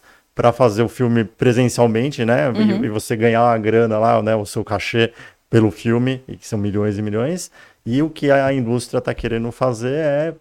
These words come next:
Speaker 1: trocar isso. Falar, ó, você cede a sua imagem aqui, a gente vai fazer filmes daqui com a sua imagem por quinhentos anos,
Speaker 2: Uhum,
Speaker 1: né?
Speaker 2: uhum.
Speaker 1: Que a gente não, você não vai precisar mais atuar ali. É, como que você vê essa discussão?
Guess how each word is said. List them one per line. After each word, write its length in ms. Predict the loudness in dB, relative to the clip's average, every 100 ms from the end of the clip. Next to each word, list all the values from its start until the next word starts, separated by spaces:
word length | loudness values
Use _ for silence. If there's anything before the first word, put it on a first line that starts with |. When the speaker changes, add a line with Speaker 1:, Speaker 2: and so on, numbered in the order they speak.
| _
Speaker 1:
trocar 320 | -4 0 2
isso. 160 | 2 0
Falar, 180 | 0 0
ó, 40 |
você 200 | 0 -6
cede 300 | -4 -2 0
a 40 | -2
sua 140 | -2
imagem 420 | 2 2 2 0
aqui, 200 | -4 -6
a 40 | -6
gente 140 | -6
vai 120 | -6
fazer 260 | -4 -4 -4
filmes 380 | -4 -4 -2 -4
daqui 340 | -6 -6 -8 -8 -20 -20
com 140 | 0 2
a 40 |
sua 260 | 2 4 6
imagem 440 | 6 6 6 2
por 200 | 0 -2
quinhentos 520 | 0 0 0 2 4
anos, 440 | 6 6 4 -2 -6
Speaker 2:
Uhum, 280 | -4 -2 0
Speaker 1:
né? 200 | 0 0
Speaker 2:
uhum. 320 | -4 -4 -6 -8 -2
Speaker 1:
Que 80 |
a 100 | 0
gente 280 | 0 -4 -4
não, 180 | -4 -2
você 240 | -2 0
não 140 | 2 6
vai 120 | 6
precisar 300 | 6 2 4
mais 180 | 4 2
atuar 440 | 0 4 6 8
ali. 200 | 6 0 -8 -20 -20 -20 _
É, 720 | -2 0 2 0 -2 -4 -6 -6
como 180 | -6 -4
que 60 |
você 100 | -4
vê 120 | 0
essa 260 | 0 0 -4
discussão? 420 | -6 -8 -4 -2